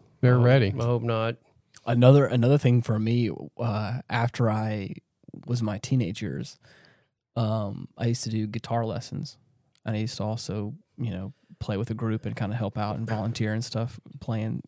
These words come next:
Speaker 3: guitar and stuff. And my, but my, my, my grandparents chipped in. Both, both my grandmas on both sides chipped in and bought my first guitar for me,
Speaker 1: I think you
Speaker 3: so.
Speaker 1: said that, told that
Speaker 3: I
Speaker 1: story
Speaker 3: have,
Speaker 1: on
Speaker 3: yeah.
Speaker 1: the episode
Speaker 3: It was very nice.
Speaker 1: before.
Speaker 3: I
Speaker 1: Mm.
Speaker 3: still have it somewhere.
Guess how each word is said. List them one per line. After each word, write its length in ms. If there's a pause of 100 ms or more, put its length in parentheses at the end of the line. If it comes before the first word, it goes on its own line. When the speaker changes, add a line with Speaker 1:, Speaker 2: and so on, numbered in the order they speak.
(100)
Speaker 3:
guitar 360
and 100
stuff. 380
And 220
my, 100
but 140
my, 160
my, 180
my 180
grandparents 640
chipped 260
in. 220 (560)
Both, 320
both 280
my 100
grandmas 520
on 100
both 180
sides 300
chipped 280
in 140
and 220
bought 220
my 100
first 280
guitar 300
for 120
me, 220
Speaker 1:
I 40
think 180
you 80
Speaker 3:
so. 160
Speaker 1:
said 100
that, 200
told 200
that 180
Speaker 3:
I 60
Speaker 1:
story 120
Speaker 3:
have, 220
Speaker 1:
on 80
Speaker 3:
yeah. 120
Speaker 1:
the 140
episode 180
Speaker 3:
It 40
was 100
very 240
nice. 220
Speaker 1:
before. 100
Speaker 3:
I 80
Speaker 1:
Mm. 40
Speaker 3:
still 280
have 220
it 100
somewhere. 500